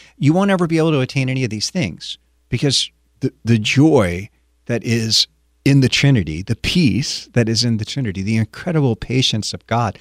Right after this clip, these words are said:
these are things we cannot produce on our own. I mean, we have some sort of a dim idea about what joy should be and what peace should be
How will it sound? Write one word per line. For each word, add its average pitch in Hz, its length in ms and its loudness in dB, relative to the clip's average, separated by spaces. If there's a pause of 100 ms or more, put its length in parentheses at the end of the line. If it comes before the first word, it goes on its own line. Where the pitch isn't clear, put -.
(320)
these 185 220 2
are 240 60 4
things 175 280 2
we 156 180 2
cannot 214 460 2
produce 240 600 4
on 135 120 0
our 127 160 0
own. 190 160 0
I 104 40 -4
mean, 165 140 2
we 175 200 2 (260)
have - 200 -4
some 180 220 0
sort 180 240 2
of - 60 -4
a 147 80 2
dim 110 260 -2
idea 120 340 0
about 107 220 2
what 107 160 -2
joy 110 280 -2
should 113 240 -2
be 117 260 -4 (320)
and 98 100 -2
what - 160 -4
peace 127 320 2
should 117 320 0
be 120 240 0